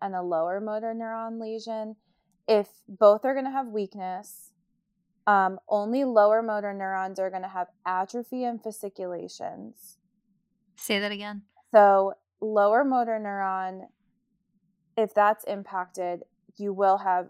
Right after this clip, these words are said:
Speaker 1: atrophy and fasciculations are signs of lower motor neuron damage. If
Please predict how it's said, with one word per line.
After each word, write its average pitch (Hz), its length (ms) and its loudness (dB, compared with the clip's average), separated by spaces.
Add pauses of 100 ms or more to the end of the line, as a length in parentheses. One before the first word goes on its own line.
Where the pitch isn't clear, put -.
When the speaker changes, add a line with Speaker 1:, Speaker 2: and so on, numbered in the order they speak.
(120)
Speaker 1:
atrophy 240 480 -2
and 226 120 -8
fasciculations 190 800 -8
are 180 120 -8
signs 170 320 -12
of 175 100 -12
lower 170 280 -8
motor 175 360 -14
neuron - 280 -12
damage. - 520 -20 (760)
If 196 280 4